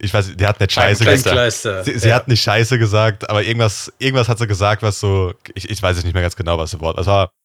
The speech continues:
Speaker 1: übersetzt für, ne, für Erwachsenensprache „Scheiße“. Weil die hat ganz
Speaker 3: Bestimmt
Speaker 1: genau gewusst
Speaker 3: „Arschloch“, hat sie gesagt.
Speaker 1: Ja,
Speaker 3: Du
Speaker 1: bestimmt.
Speaker 3: wusstest daher.
Speaker 1: Bestimmt.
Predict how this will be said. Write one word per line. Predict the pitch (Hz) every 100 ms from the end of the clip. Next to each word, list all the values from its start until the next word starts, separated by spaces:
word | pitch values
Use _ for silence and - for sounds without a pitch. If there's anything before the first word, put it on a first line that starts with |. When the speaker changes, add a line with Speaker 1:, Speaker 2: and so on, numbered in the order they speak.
| _ _ _ -
Speaker 1:
übersetzt | 143 131 113 117 - - -
für, | - 104
ne, | 101 -
für | - 95
Erwachsenensprache | 92 98 - 98 - 95 87 87 85
„Scheiße“. | - - - 73 - - - _ _ _ _ _ -
Weil | 101
die |
hat | 104
ganz | 160
Speaker 3:
Bestimmt | 175 147
Speaker 1:
genau | 139
gewusst | 143 139
Speaker 3:
„Arschloch“, | 110 98
hat | 110
sie | 104
gesagt. | 101 98 101 104
Speaker 1:
Ja, | 104
Speaker 3:
Du |
Speaker 1:
bestimmt. | 95 110
Speaker 3:
wusstest | 90 113 120
daher. | 120 107 90 - 123 135 -
Speaker 1:
Bestimmt. | - 101 80